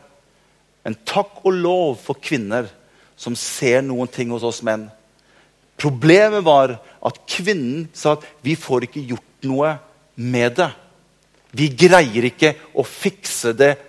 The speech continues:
alene. Derfor så må vi ta han til deg, Jesus, eller du må komme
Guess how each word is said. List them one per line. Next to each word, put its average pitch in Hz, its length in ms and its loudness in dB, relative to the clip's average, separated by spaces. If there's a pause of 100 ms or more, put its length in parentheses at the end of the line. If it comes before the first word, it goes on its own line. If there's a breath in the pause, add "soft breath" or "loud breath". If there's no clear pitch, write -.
(140)
alene. 160 540 2 (340 loud breath)
Derfor 139 380 4
så 165 160 0 (500 soft breath)
må 131 380 0
vi 151 60 0
ta 135 380 2
han 151 200 -2 (260)
til 151 160 0
deg, 117 240 6
Jesus, 131 460 -2
eller 135 160 -2
du 127 320 -8
må 139 160 -6
komme 123 460 -2